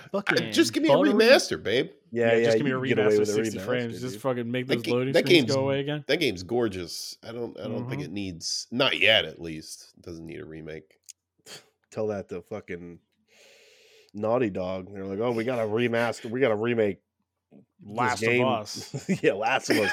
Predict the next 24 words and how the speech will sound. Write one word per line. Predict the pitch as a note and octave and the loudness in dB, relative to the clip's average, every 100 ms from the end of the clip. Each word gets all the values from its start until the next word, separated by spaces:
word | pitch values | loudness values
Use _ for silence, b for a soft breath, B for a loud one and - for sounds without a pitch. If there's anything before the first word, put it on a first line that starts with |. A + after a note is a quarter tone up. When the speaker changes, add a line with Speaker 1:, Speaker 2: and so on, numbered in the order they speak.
| - | -2
Speaker 3:
man. | G2+ G2+ G2 | -4 -6 0
Speaker 2:
<laughs> | E4 - F#4 D#4 F3 | 0 4 4 6 6
Speaker 1:
Yeah, | E3 | 4
you | F3+ | 4
know | |
what's | B3+ C#3+ | 0 0
Speaker 3:
What? | |
Speaker 1:
crazy? | E3+ D#3 D#3+ F3 E3+ | 2 2 0 -6 -4
Here, | D3+ | -4
think | C#3+ G3+ | 2 4
Speaker 3:
Game | G#3 | 4
Speaker 1:
about | F#3+ | 6
it | |
Speaker 3:
looks | F3+ - | 2 2
Speaker 1:
this | |
Speaker 3:
like | C#3+ | -4
Speaker 1:
way. | G#2+ | -4
Speaker 3:
that | |
game | A2+ G#2 | -6 -10
is | - | -16
disgusting. | - - C3+ | -18 -4 4
Speaker 1:
Last | E3 F#3 | 4 4
of | A3+ | -2
Us, | A3+ - | -4 -4